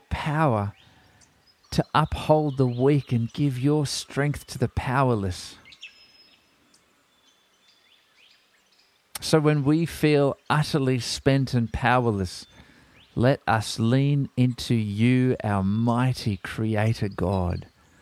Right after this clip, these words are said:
that you would be our strength.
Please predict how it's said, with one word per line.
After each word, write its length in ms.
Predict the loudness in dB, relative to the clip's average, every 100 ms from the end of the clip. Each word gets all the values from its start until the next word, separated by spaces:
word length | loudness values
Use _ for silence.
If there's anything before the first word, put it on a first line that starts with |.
| _ _ _ _ _ _ _ -4
that 240 | -4 -4
you 420 | 0 2 4 2
would 220 | 2 -2
be 180 | 0 0
our 140 | 0 -2
strength. 580 | -4 -4 -4 -6 -16